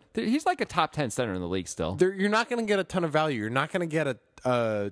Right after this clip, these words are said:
Speaker 2: top five pick
Speaker 1: No.
Speaker 2: ever.
Speaker 1: No.
Speaker 2: You might get a, like, the twentieth pick in the draft or
Speaker 1: You might do a
Speaker 2: something.
Speaker 1: little better than that. You might get,
Speaker 2: Yeah.
Speaker 1: like, the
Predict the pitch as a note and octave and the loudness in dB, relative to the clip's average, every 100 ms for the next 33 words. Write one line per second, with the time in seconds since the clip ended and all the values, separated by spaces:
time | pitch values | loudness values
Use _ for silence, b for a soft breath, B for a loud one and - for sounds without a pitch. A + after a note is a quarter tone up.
0 | - D3 C3 - B2+ G2+ _ D#3 D#3+ G#2+ | 0 0 2 2 0 0 _ 0 0 0
1 | G#2 - C#3+ A2+ F2+ G2+ - G#2+ D#2+ - | 0 2 2 2 -4 -4 -4 -2 -2 -6
2 | C#3+ D3 D3+ D3+ D#3 C3 A#2 G#2+ A2+ A2 | -2 0 0 0 0 0 -2 -2 -4 -2
3 | G#2 - D3+ D3+ A#2 - B2 G#2 F2+ F#2+ | -4 0 0 0 -4 -4 -4 -2 -4 -2
4 | F2+ - E4 F4+ - B3 F3+ D#3 B2 A2 | -4 -4 0 0 2 0 2 0 0 -2
5 | F#2+ E2+ F#3+ A#3+ C#4 A3+ F#3+ - D3 | -2 -4 0 0 0 0 0 0 -4